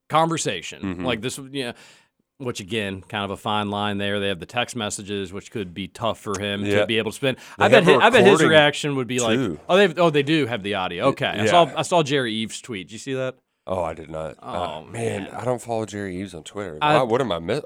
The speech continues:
Speaker 1: man, U of L
Speaker 2: gosh.
Speaker 1: fans.
Speaker 2: Well, the,
Speaker 1: I
Speaker 2: the
Speaker 1: wonder what, who the U K equivalent of Jerry Eves is, and I really
Speaker 2: John
Speaker 1: hope it's
Speaker 2: Wong?
Speaker 1: probably not me.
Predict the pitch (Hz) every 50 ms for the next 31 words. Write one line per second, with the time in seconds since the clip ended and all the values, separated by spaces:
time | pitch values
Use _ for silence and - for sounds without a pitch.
0 | - - 151 151 147 127 120 170 220 - 110 - 113 135 147 - - 110 92 87
1 | 87 82 82 85 - - - - _ _ _ _ _ _ _ _ _ _ _ _
2 | _ _ _ _ _ - 151 165 170 156 - 131 139 156 160 156 170 170 214 269
3 | 330 330 233 202 190 165 170 185 185 156 151 143 123 113 113 127 139 131 - -
4 | 135 131 127 127 113 - - 120 113 104 95 107 98 98 - 107 104 92 87 110
5 | 107 101 98 95 92 90 92 92 80 82 80 62 67 71 - 95 90 92 101 127
6 | 131 117 101 85 101 98 98 95 92 92 95 98 104 104 90 85 82 80 80 73
7 | 65 82 80 71